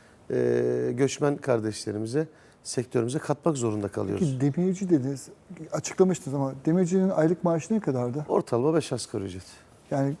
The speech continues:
Speaker 2: yüz yirmi beş bin lira falan.
Speaker 1: E, yani.
Speaker 2: Evet.
Speaker 1: Yüz, yüz yirmi.
Speaker 2: Ben daha başka bir şey söyleyeyim. Hani demirci tamam bir sıfat koyuyorsunuz başına ve,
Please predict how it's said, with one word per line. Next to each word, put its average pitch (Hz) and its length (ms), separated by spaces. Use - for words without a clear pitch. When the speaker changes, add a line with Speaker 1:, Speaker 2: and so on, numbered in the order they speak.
Speaker 2:
yüz 160 180
yirmi 165 120
beş 165 240
bin 135 180
lira 156 140
falan. 143 380
Speaker 1:
E, 359 60
yani. 214 280
Speaker 2:
Evet. 156 240
Speaker 1:
Yüz, 151 160
yüz 139 120
yirmi. 127 80
Speaker 2:
Ben 240 220
daha 254 180
başka 180 240
bir 123 60
şey 127 100
söyleyeyim. 160 300
Hani 202 220
demirci 196 540
tamam 175 240
bir 170 40
sıfat 190 400
koyuyorsunuz 135 460
başına 214 320
ve, 226 180